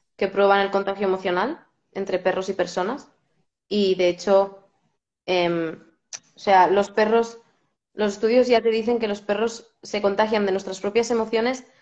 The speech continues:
a través de leer nuestras microexpresiones, tanto faciales como corporales, de oler, porque ellos, digamos que el, la gente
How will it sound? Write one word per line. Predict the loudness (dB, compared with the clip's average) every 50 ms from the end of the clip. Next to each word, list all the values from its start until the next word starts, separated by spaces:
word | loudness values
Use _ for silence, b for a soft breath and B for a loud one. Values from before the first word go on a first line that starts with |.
| b b b b -4
a | -2 2 4
través | 4 4 4 4 2 2 2
de | 2 2 2 2 -2 -8 _ _ -4
leer | 0 2 2 2 2 0
nuestras | -2 -2 -2 -4 -4 -4
microexpresiones, | -6 -6 -6 -8 -8 -8 -8 -10 -8 -4 -2 -2 -2 -2 -2 -4
tanto | -6 -6 -6
faciales | -8 -6 -2 0 2 2 2
como | 0 -2 -2 -2
corporales, | -4 -4 -2 0 2 2 2 2 0 -4 -6 -12 _ _ _ _ _ _ _ _ _ _ _
de | -4 0 4 6 6 8
oler, | 8 8 6 6 6 4 2 -2 -10 -16 _ _ _ _ -6
porque | -6 -2 0 0 -2 -2 -4 -2 2
ellos, | 2 2 4 2 -2 -4 -6 -14 _
digamos | -4 -2 0 0 0 0 0
que | 0 2 2 2 0 -4 -12 _ _ _ _ _ _ _ _ _ -12
el, | -10 -8 -8 -8 -10 -14 _ _ _ -6
la | -2 -2 -2
gente | 0 -2 -2 0 2